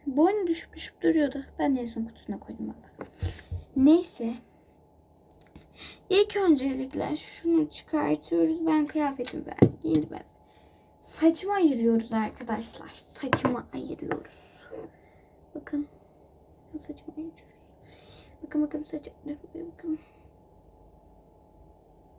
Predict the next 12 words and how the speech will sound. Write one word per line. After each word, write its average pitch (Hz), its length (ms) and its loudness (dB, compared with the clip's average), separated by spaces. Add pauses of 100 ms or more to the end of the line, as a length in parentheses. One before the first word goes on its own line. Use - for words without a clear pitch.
(1500)
Bu 285 140 2
arada 403 140 4
neden 302 520 6 (120)
aynadan 247 680 2
bakmıyorum? 247 720 0 (480)
Ay, 294 80 -4 (400)
aynadan 285 680 -2
bakmıyorum 277 840 -2
da 285 120 0 (680)
oradan 285 520 2
bakıyorum, 302 640 2
anlamadım. 277 520 -2